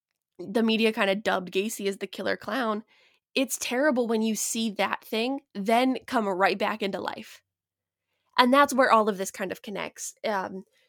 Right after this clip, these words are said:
I, we started off by saying this solely because all of this is kind of connected, and everyone's not, you, if you don't know why, do some research into it.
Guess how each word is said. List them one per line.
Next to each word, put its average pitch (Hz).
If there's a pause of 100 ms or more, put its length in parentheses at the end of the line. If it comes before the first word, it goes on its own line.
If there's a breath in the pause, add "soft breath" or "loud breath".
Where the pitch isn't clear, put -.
(400)
I, -
we 226
started 254
off 214
by 208
saying 190
this 190
solely 208
because 196 (160)
all 240
of 226
this 190
is 202
kind 196
of -
connected, 202
and 202
everyone's 214 (100)
not, 208 (140)
you, 220
if 233
you 254
don't 247
know 233
why, 214 (300 soft breath)
do 359
some 453
research 370
into 202
it. -